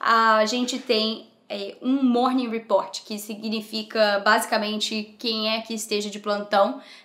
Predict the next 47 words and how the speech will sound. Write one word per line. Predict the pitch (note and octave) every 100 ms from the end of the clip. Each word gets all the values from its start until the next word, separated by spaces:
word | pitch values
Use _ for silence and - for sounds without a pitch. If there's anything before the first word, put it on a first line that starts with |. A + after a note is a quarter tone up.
| -
naquela | G3 F#3+ G3+ G3
noite | G3 G#3 G#3
anterior | G3+ G3 G3 G3 A#3+ B3+ - - -
vai | G#3
apresentar | G#3 A3+ A3+ A3+ A3 G#3+
um | A#3 C#4
caso | D4 A3+ A3+ G#3+
ou | G3+
dois | G3+ G#3 A3
casos | - G#3 G#3+ G#3+
que | - G#3+
ele | G3+
tenha | - G#3 G#3
visto | G3+ G#3+ C4 F4+ E4+ - _
durante | G#3 G#3 G3+ A#3+
a |
noite | A#3+ A3 C#4 C#4 D#4+
pro | - C4
um | C4
atende | C4+ C4+ A#3 B3 B3+
que | A#3+
tá | A#3
ali | A3 A3 A#3 A#3
todos | A3+ G#3+
os | A3+ G#3+
dias | A3 A3
às | G#3+
oito | G#3+ G#3
da | G#3+ A3+
manhã. | C4 F4+ - -
Então | - C4+
a |
gente | C4+ C4+
tem | C#4+
isso | C#4 D4
todos | D4 D#4+ -
os | A4+
dias. | - - - -
Todos | C4 C4
os | D#4
dias, | C4 C4+
oito | C4 B3+
da | B3+
manhã, | B3+ A#3 C#4 F4+
é | C4
um | D4+
caso | D4 A#3+ C4+ D#4